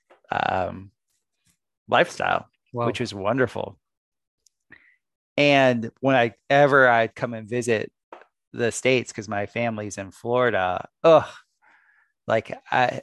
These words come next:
Speaker 1: I would have, like, a three-day, I would have, like, a three-day maxim. You know, I'd stay for longer, but by the third day, I could feel, like, my, my, uh, I guess you would call it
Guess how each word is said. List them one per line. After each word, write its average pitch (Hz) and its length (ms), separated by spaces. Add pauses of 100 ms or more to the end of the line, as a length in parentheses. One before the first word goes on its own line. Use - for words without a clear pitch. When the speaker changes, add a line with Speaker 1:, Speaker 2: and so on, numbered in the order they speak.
(120)
Speaker 1:
I 120 120
would 117 140
have, 117 260
like, 107 240
a 101 100
three-day, 110 1300 (340)
I 120 120
would 123 120
have, 127 180
like, 117 180
a 107 80
three-day 117 680
maxim. 104 840 (840)
You 127 100
know, 120 120
I'd 104 220
stay 147 280
for 123 220
longer, 113 480
but 107 240
by 110 140
the 104 100
third 127 460
day, 120 280
I 101 180
could 98 220
feel, 117 800
like, 95 260
my, 98 380
my, 104 480
uh, 90 420 (800)
I 123 80
guess 120 220
you 127 80
would 120 80
call 117 240
it - 100